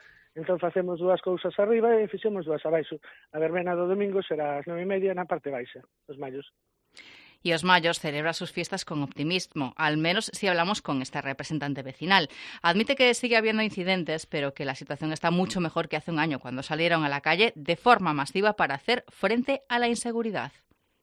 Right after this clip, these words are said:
Speaker 1: No, esto non ten nada que ver con, con que estaba acontecindo hai un ano. Eh, ahora mismo que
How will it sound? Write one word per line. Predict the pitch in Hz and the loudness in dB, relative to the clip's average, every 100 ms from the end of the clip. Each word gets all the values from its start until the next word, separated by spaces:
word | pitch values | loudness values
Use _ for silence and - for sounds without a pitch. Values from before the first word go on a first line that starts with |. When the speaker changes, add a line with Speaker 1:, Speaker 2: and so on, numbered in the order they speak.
| _ _ _ | _ _ _
Speaker 1:
No, | - 156 143 156 | -14 -10 -6 -4
esto | 165 - 180 180 | -4 -2 0 2
non | 175 175 | 0 -2
ten | 190 185 | -2 0
nada | 175 156 | 0 0
que | 165 | 2
ver | 196 175 | 4 4
con, | 175 160 165 | -2 -4 -6
con | - 170 | -4 -4
que | 160 | -2
estaba | - 175 160 | 2 2 2
acontecindo | 180 170 165 180 165 165 156 - _ _ _ _ _ | -2 -4 -4 -4 0 0 0 -4 _ _ _ _ _
hai | 165 175 | 0 0
un | 180 | 2
ano. | 185 165 160 | 2 2 0
Eh, | 156 160 156 151 147 139 - _ _ 165 | 2 2 2 2 0 -4 -10 _ _ -4
ahora | 165 | -2
mismo | 190 185 190 | 0 -2 0
que | 190 185 180 | 2 2 0